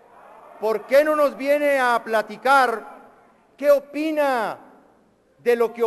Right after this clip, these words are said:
de lo que dijo el expresidente de la República?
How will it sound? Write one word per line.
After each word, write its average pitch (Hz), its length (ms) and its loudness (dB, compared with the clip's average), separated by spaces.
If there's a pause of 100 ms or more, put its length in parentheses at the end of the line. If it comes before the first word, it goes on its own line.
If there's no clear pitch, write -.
(260)
de 220 100 -4
lo 208 160 -4
que 208 140 -4
dijo 277 280 0
el 254 80 4
expresidente 226 840 -2
de 226 80 -2
la 196 80 -2
República? 254 720 -8